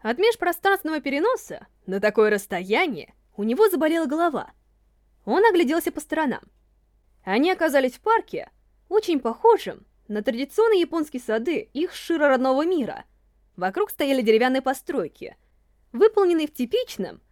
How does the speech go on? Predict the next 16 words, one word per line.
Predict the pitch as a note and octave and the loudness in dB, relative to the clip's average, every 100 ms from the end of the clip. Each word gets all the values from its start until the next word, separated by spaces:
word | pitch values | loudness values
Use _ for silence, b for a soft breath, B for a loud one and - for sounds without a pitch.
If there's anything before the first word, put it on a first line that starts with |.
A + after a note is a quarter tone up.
| _ - | _ -4
для | A3+ C#4+ | 2 2
архитектуры | C#4+ D#4+ F4 - F4+ | 2 -2 -2 -2 -2
Восточной | C4+ - C#4 B3+ A#3 | -2 -2 -4 -2 -2
Азии | D4+ D4 D#4 | 0 0 -2
стиле. | D#4 - E4+ C4+ D#3+ - _ _ _ _ _ _ | -4 -4 -2 0 -2 -6 _ _ _ _ _ _
Почему-то | E3+ F3 G3 A#3 G4 A#3+ | -10 -6 0 2 2 2
было | G3+ A3+ | 2 2
темно. | B3+ E4+ D#4 - - _ _ _ _ _ _ | 2 0 0 -4 -14 _ _ _ _ _ _
Пространство | - C4 D4+ A4 G#4 C4+ | -2 -2 0 0 0 0
вокруг | A#3 A3+ G4 G4 | 0 2 2 0
освещали | G#3+ - G#3+ - G4+ E4 - - _ _ | -4 -8 -6 -2 0 0 -2 -10 _ _
только | D#4+ G#4 G4 | 0 2 0
красноватые | F4 E4 B3+ B3+ C#4 C#4 | -4 -2 0 2 2 0
фонари. | B3+ C#4+ G#3 - _ _ _ _ _ _ - | -2 -2 -4 -8 _ _ _ _ _ _ -8
Джибрил | F#3+ A#3 C4 B3+ | -2 0 4 2
сказала, | - A3+ A#3 G#4 F4 - | 2 -2 2 2 2 -4